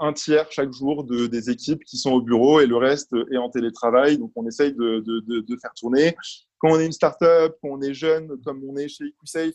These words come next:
enfin, il n'y a qu'une personne qui a plus de trente ans, donc on a une moyenne d'âge d'environ vingt-sept ans.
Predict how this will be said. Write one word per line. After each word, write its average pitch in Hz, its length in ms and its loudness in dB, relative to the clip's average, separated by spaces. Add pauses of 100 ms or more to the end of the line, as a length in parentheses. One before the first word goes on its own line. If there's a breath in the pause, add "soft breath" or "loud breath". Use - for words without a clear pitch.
(140)
enfin, 123 180 -4
il 123 60 -6
n'y 123 80 -4
a 123 60 -6
qu'une 165 180 -12
personne 156 400 -2
qui - 100 -6
a - 40 -2
plus - 120 -20
de - 60 -20
trente 139 240 -6
ans, 170 140 0
donc 135 120 -8
on 127 80 -6
a 123 60 -2
une 123 80 -4
moyenne 135 240 -4
d'âge 143 220 2
d'environ 123 360 -4
vingt-sept 127 320 -6
ans. 180 220 -2